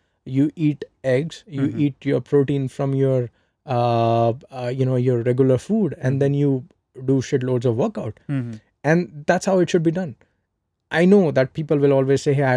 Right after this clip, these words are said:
Speaker 1: don't have the time and, uh, you know, I, I can't cook and this and that." In which case, fine, you know, suit yourself, go for a whey protein supplement or go for any other supplements. But to say that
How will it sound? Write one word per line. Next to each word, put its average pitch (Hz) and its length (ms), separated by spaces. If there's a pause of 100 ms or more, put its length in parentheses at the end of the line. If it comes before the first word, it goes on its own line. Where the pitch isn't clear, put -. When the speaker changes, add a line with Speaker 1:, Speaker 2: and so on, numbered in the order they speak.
Speaker 1:
don't 135 160
have 127 160
the 127 120
time 127 440
and, 120 300
uh, 117 440
you 127 100
know, 123 140 (400)
I, 127 260
I 127 40
can't 123 360
cook 131 240
and 117 180
this 123 140
and 143 120
that." 156 200
In 160 100
which 190 160
case, 196 220 (340)
fine, 143 540 (280)
you 143 80
know, 170 200
suit 208 340
yourself, 139 540 (320)
go 156 140
for 156 200
a 147 40
whey 143 160
protein 139 340
supplement 135 520
or - 100
go 185 200
for 175 280
any 165 220
other 151 120
supplements. 156 440
But 139 240 (520)
to 208 120
say 226 280
that 196 280